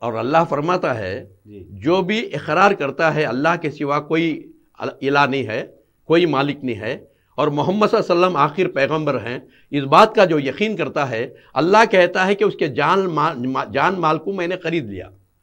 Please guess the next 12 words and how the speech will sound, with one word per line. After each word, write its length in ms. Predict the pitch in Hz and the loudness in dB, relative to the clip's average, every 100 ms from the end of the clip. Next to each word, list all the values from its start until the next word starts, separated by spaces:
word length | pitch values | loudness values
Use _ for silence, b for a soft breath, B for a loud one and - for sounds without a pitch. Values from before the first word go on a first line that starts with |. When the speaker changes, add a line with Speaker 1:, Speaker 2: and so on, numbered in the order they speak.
| _ | _
Speaker 2:
जी। 120 | 95 90 | -20 -4
Speaker 1:
इसके 240 | 202 - 233 | -2 4 6
बदले 280 | 208 202 254 | 6 6 6
में 100 | 220 | 4
उसे 180 | 175 220 | 4 2
जन्नत 260 | 156 151 139 | 2 0 -2
दूंगा 220 | 139 220 | -6 -6
मरने 300 | 143 110 113 | -6 -4 -6
के 100 | 98 | -6
बाद। 220 | 87 85 - _ _ _ _ _ _ - | -10 -12 -14 _ _ _ _ _ _ -4
तो 80 | 160 | 0
दोस्तों, 400 | 185 185 226 | 2 4 6